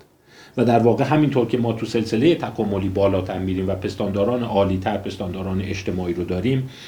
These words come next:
اینا وابستگی متقابل پیدا می‌کنن، چه بین مادر و فرزند و چه بین خواهر برادرها، خانواده متمرکز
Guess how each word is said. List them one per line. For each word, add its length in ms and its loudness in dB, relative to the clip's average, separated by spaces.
اینا 200 4
وابستگی 680 4
متقابل 640 4
پیدا 320 -4
می‌کنن، 420 -10
چه 280 8
بین 360 8
مادر 840 4
و 100 0
فرزند 600 0
و 100 0
چه 200 2
بین 540 6
خواهر 340 2
برادرها، 920 2
خانواده 640 2
متمرکز 720 2